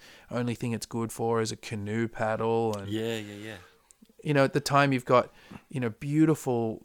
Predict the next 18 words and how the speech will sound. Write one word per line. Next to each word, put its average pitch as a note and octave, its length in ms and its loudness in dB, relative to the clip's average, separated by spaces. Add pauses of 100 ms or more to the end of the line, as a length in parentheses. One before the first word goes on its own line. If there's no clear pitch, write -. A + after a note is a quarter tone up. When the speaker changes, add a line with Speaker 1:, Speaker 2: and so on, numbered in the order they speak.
(120)
Speaker 1:
Gibson B2+ 400 -4
guitars A#2+ 720 0
and G#2 180 -10
Gretsch A2+ 380 -4
guitars, A2 640 0
and A#2 180 -6
then A#2 220 -4 (520)
the C#3+ 80 -8
Telecaster, D3+ 800 2
like, C3+ 200 -2
it's F#3+ 140 4
the C4 100 6 (140)
working F#3+ 300 4
class - 320 -2
guitar. B2 420 -10
It's - 140 -6
so D#3+ 640 6 (240)
simple. E3+ 800 2